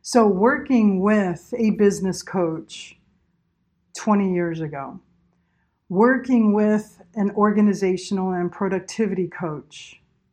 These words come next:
seventeen, eighteen years ago, led me up to the skill sets and the tool sets that I have today,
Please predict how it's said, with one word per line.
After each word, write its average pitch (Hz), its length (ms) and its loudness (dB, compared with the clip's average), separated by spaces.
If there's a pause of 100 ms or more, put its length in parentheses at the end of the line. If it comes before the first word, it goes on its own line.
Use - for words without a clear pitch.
(1000)
seventeen, 202 720 -2
eighteen 180 500 -4
years 170 260 -6
ago, 151 380 -12 (1200)
led 247 320 2
me 262 260 2
up 196 240 -6
to - 160 -6
the 175 100 -6
skill 208 340 -2
sets 190 420 -8
and 185 140 -2
the 170 40 -6
tool 196 300 -6
sets 175 440 -8
that 196 160 -6
I 185 120 -6
have 196 480 -6
today, 190 580 -6